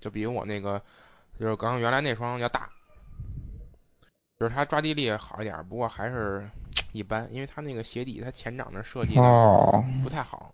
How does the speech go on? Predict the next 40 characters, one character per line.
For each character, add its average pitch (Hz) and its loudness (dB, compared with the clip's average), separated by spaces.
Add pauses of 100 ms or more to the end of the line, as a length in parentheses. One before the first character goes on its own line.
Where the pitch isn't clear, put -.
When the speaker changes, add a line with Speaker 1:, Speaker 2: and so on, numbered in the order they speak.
Speaker 1:
我 95 -10
觉 101 -8
得 127 -4
它 147 -4
设 147 -4
计 127 -4
的 117 -4 (280)
抓 139 -8
地 151 -6
力 147 -4
不 110 -6
太 139 -8
好。 - -20 (680)
我 - -16
瞎 - -8
穿 143 -10
吧， - -16 (1120)
我 110 -8
那 123 -4
双 151 -4
快， 123 0
快 123 -4
磨 117 -2
平 107 -4
了 120 -6
让 113 -6
我。 87 -12 (1000)
Speaker 2:
奇 - 4
才 151 6
不 226 8
是 175 8
四 - 4
比 147 8
零 135 10
把 165 8
猛 143 8
龙 127 8
干 294 4
了 135 6
吗？ 110 8